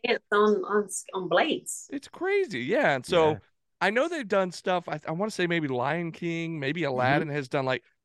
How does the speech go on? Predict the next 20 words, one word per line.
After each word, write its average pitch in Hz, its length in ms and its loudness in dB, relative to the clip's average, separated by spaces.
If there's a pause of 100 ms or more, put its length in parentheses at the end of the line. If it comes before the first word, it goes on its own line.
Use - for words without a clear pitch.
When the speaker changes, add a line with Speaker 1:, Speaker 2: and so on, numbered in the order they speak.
(160)
Speaker 2:
just 175 340 2
a 160 60 0
show 156 280 0
just 147 380 -4
for 156 160 -2
that, 135 460 0 (360)
uh, 131 60 -2
Speaker 3:
Right. 127 200 2
Speaker 2:
from 139 160 0
that 139 180 2
movie. 156 500 0 (480)
So 160 160 -2
this 214 200 2
was 156 140 -2
Disney 175 400 2
on 131 160 0
Ice. 127 240 -2
This 185 160 2
was, 175 140 -6
like, 156 260 2